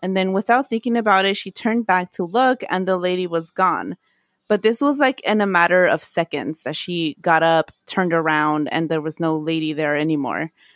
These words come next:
So it, it would have been unlikely that she walked anywhere that fast, uh, 'cause it was, like, no more than three seconds when she turned to look and the lady was gone.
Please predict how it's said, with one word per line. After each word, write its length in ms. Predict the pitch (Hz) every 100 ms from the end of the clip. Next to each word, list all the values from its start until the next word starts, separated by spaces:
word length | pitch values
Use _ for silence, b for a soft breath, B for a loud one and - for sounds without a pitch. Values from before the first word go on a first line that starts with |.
| b
So 460 | - 202 185 175 120
it, 300 | 175 180 - _ _ _
it 80 | 190
would 140 | 202
have 80 | 202
been 160 | 233 240
unlikely 580 | 226 196 175 - 202 190
that 160 | 170
she 220 | - 185
walked 420 | 165 165 156 - -
anywhere 400 | 170 185 185 185
that 240 | 175 180 -
fast, 560 | 156 190 247 - - 196 -
uh, 260 | 165 160
'cause 180 | 160 170
it 60 | 175
was, 100 | 175
like, 220 | 196 196 180
no 320 | 165 165 165
more 200 | 160 165
than 160 | 160
three 140 | 156 156
seconds 580 | - 151 139 143 156 160
when 120 | 156
she 120 | -
turned 360 | - 180 160 -
to 120 | 165
look 300 | 151 147 -
and 160 | 156 151
the 100 | 147
lady 280 | 147 147
was 220 | 135 151 160
gone. 420 | 160 135 135